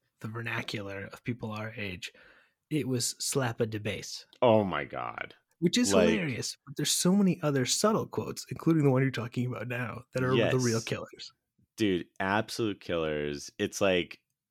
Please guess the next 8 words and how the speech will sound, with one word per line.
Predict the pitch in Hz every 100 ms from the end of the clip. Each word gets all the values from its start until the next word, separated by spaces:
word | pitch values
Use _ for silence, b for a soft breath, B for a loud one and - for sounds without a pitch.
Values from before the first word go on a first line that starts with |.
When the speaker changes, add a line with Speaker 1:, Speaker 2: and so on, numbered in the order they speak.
| _ _ _
Speaker 2:
I | 98 113
can | 123 123
use | 107 98
this | 80 87 -
one | 82 - -
anytime, | 76 76 69 69 65 73 80
'cause | 82 76
literally | 80 80 80